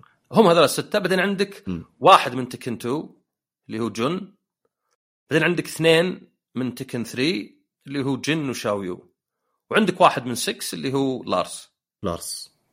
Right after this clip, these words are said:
Speaker 1: فما أدري، جن كانت موجودة بتكن تاج على إنها unknown، بس
Speaker 2: آه،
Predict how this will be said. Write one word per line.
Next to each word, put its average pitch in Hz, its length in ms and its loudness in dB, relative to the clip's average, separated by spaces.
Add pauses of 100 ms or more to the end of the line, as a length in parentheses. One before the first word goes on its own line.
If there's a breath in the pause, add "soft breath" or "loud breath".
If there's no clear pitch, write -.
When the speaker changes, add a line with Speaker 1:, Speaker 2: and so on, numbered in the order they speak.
(140)
Speaker 1:
فما 113 680 4
أدري، 139 440 -2
جن 156 260 0
كانت 131 280 -2
موجودة 120 220 -4
بتكن 98 360 -10
تاج 107 440 -2
على 98 160 -10
إنها 95 260 -6
unknown، 107 440 -6
بس - 360 -16 (260)
Speaker 2:
آه، 127 500 -2